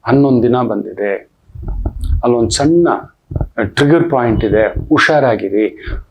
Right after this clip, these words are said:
Kind of wheezing problems ಬರುತ್ತವೆ, ಎಚ್ಚರಿಕೆ. ಶುಕ್ರ, ಕೇತು,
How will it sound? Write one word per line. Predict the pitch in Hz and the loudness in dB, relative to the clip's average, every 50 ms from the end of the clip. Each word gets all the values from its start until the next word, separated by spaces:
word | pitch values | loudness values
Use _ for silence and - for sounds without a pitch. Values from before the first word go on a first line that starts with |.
| _ | _
Kind | _ - 156 170 196 196 185 | _ 0 2 2 2 2 2
of | 170 135 - | 2 0 0
wheezing | - 113 123 151 196 226 254 254 254 269 262 226 | 0 2 2 4 6 6 6 4 6 4 4 4
problems | - - 170 156 147 143 147 135 131 123 - 127 | 2 2 2 2 4 4 4 4 2 0 0 2
ಬರುತ್ತವೆ, | 123 127 120 127 117 123 - - 120 113 117 113 | 2 2 2 2 0 0 0 0 2 2 4 4
ಎಚ್ಚರಿಕೆ. | 110 117 131 123 123 - - 135 117 117 110 - 117 104 | 4 2 2 0 0 0 0 2 2 2 0 0 -2 -2
ಶುಕ್ರ, | - - 131 123 - - - 143 | 0 0 -2 -2 -2 0 0 2
ಕೇತು, | 143 135 127 - - 131 123 117 107 - - 120 123 - - - | 2 2 0 -2 0 0 0 0 0 0 0 0 0 0 0 -4